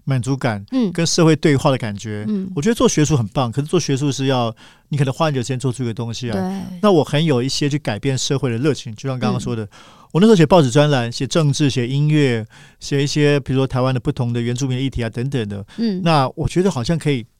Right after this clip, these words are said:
Speaker 1: 很直接的跟这个社会对话。
Speaker 2: 嗯。
Speaker 1: 所以后来就花很多时间写东西。的确，我后来博士就没有念完，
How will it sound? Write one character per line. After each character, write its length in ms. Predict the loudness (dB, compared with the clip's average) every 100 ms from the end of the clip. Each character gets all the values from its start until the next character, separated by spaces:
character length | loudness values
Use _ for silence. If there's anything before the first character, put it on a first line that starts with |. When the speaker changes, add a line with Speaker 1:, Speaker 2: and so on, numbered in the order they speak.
| -16
Speaker 1:
很 220 | -8 -8
直 240 | -6 -8 -6
接 180 | -4 -4
的 60 |
跟 160 | -4 -6
这 100 | -6
个 80 | -6
社 140 | -4
会 80 | -6
对 180 | -6 -8
话。 260 | -6 -8 -6
Speaker 2:
嗯。 340 | -2 -2 -2 -4
Speaker 1:
所 120 | 2
以 20 |
后 80 | 6
来 140 | 6 6
就 120 | 4
花 160 | 4
很 60 | 2
多 100 | 2
时 80 | 0
间 140 | -2
写 140 | -2 -4
东 180 | -4
西。 340 | -4 -4 -6 -6 -12 _ _ _
的 180 | -6 -2
确， 160 | 2
我 120 | 2 4
后 120 | 2
来 40 |
博 220 | 2 0
士 140 | -2 -2
就 160 | 0
没 80 | 0
有 60 | -2
念 140 | -6
完， 200 | -8 -12